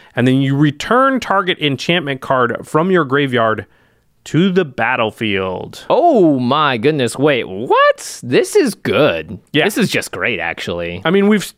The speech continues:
Speaker 1: any time we've seen effects like these where it brings things directly onto the battlefield,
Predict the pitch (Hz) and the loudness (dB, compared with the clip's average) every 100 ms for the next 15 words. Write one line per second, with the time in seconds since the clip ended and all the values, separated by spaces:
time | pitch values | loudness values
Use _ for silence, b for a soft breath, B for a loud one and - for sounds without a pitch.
0 | - 220 254 - - 208 185 156 170 147 | -4 -2 -2 -4 -4 -2 -2 -2 0 0
1 | 151 - 131 139 123 117 120 117 107 151 | -2 -2 -4 -2 -2 0 0 0 -2 -2
2 | 147 - 135 113 135 123 139 165 139 135 | -2 0 -2 -2 0 0 0 0 -2 -2
3 | 113 113 113 113 120 117 110 107 | -2 0 0 -2 0 0 0 -4